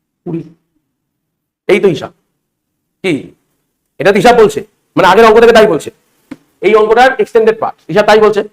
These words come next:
মানে একই প্যাটার্নে যদি আরো তিন চারটে অঙ্ক যেরকম দেওয়া থাকে বই আর কি, একটা অঙ্ক আর তিন চারটে অঙ্ক একই রকম দেখতে, যে তুমি এগুলো বাড়ির কাজ। তাহলে বাড়ির কাজে অঙ্কের হলে এরকম উত্তর আসতো। এবার এখান থেকে যদি আমরা একটা অ্যানালাইসিস করি, যে দেখো, এখানে এক্স বলে দিয়ে x plus one by x জানতে চেয়েছে,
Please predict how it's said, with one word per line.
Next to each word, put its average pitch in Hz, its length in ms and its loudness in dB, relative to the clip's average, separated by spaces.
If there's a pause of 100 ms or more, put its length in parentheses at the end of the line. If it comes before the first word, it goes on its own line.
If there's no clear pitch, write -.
(300)
মানে 165 140 0
একই 190 220 0
প্যাটার্নে 208 260 -2
যদি 208 100 -2
আরো 196 140 0
তিন 208 140 -6
চারটে 202 180 0
অঙ্ক 190 180 -2
যেরকম 196 160 -2
দেওয়া 190 160 0
থাকে 160 160 -2
বই 151 180 -4
আর 131 80 -4
কি, 165 100 -6
একটা 190 180 0
অঙ্ক 190 140 0
আর 311 140 2
তিন 190 140 -10
চারটে 170 180 -6
অঙ্ক 156 140 -6
একই 143 160 -6
রকম 131 160 -8
দেখতে, 120 260 -18 (400)
যে 156 60 -2
তুমি 190 140 0
এগুলো 175 140 0
বাড়ির 143 200 -2
কাজ। - 240 -20 (500)
তাহলে 156 100 -2
বাড়ির 180 200 0
কাজে 226 140 2
অঙ্কের 220 220 2
হলে 226 100 2
এরকম 226 220 0
উত্তর 226 180 0
আসতো। 208 220 -4 (720)
এবার 202 180 2
এখান 220 240 0
থেকে 240 120 0
যদি 254 120 2
আমরা 247 120 2
একটা 247 100 2
অ্যানালাইসিস 202 380 -4
করি, 101 140 -18 (800)
যে 165 60 -6
দেখো, 196 200 -2
এখানে 196 320 -4
এক্স 247 460 -4
বলে 208 240 0
দিয়ে 226 440 -2
x 220 40 -12
plus 226 280 -4
one 196 220 -4
by 196 140 -4
x 190 40 -6
জানতে 151 280 -6
চেয়েছে, 123 340 -14